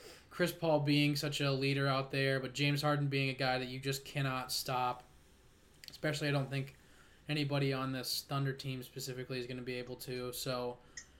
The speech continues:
I think this is gonna go seven. It's gonna come down to d-, whoever is healthier, I think, at the end of the day.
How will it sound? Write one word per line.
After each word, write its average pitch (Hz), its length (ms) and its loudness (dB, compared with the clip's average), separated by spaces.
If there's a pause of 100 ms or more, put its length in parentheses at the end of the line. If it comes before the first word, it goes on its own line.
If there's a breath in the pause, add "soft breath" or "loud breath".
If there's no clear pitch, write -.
(400 loud breath)
I 170 100 2
think 202 160 0
this 190 140 0
is 175 40 0
gonna 180 160 2
go 165 140 6
seven. 170 340 4
It's 151 120 2
gonna 165 120 0
come 165 220 -2
down 151 220 6
to 143 60 0
d-, 139 280 0
whoever 151 340 2
is 147 360 2
healthier, 147 500 2
I 147 100 2
think, 147 460 -4
at 139 160 -6
the 143 80 -2
end 139 140 2
of 131 40 -4
the 135 80 -2
day. 139 400 2